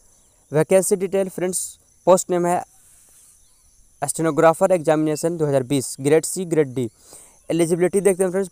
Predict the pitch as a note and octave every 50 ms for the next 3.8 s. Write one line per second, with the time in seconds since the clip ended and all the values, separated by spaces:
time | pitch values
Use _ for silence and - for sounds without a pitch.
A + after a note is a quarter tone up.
0 | _ - D#3+ F3 F3+ D#3 D#3 E3 E3+ E3+ D#3+ C#3+ C3+ D3+ C3+ A#2 - - - _
1 | _ - - - D#3 D3 D3 D#3+ F3+ _ _ _ _ _ _ _ _ - - -
2 | - - - D#3 D#3+ F3 G3+ - - - - - - _ _ _ _ - - E3+
3 | F3+ F#3+ G3 - F3+ E3+ F3 - - - _ - F3 D3+ B2